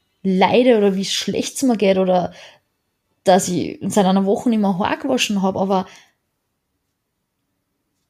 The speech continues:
Menschen in eurem Umkreis, die lieben, die so wie du bist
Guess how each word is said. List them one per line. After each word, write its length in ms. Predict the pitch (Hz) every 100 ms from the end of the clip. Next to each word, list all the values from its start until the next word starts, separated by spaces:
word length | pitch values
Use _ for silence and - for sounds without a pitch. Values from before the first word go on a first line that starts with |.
| _ _ _ -
Menschen 760 | 196 226 - 214 202 202 - _ _
in 160 | - 202
eurem 240 | 196 208
Umkreis, 520 | 220 233 - 208 202
die 100 | -
lieben, 560 | 185 196 214 208 185 180 -
die 100 | 202
so 260 | - 214
wie 80 | 208
du 120 | 202
bist 520 | 196 196 196 - -